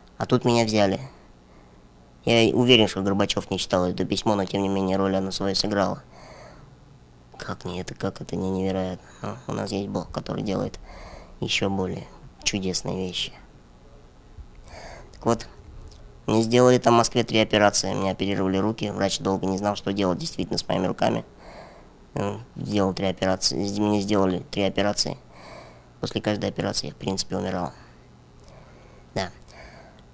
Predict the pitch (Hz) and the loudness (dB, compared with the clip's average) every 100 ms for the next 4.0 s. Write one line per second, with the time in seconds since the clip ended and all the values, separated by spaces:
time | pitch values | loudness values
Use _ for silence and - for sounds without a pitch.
0 | - - - - 101 101 92 110 113 113 | -20 -20 -18 -6 -2 0 0 2 4 6
1 | 110 110 110 113 120 - 104 104 - 107 | 4 4 4 4 4 2 0 0 0 -2
2 | - 104 101 98 101 95 95 95 95 92 | 0 0 2 4 4 2 0 0 -2 -4
3 | 92 95 95 92 95 92 - - 117 113 | -2 -2 0 -2 -4 -6 -8 -4 2 2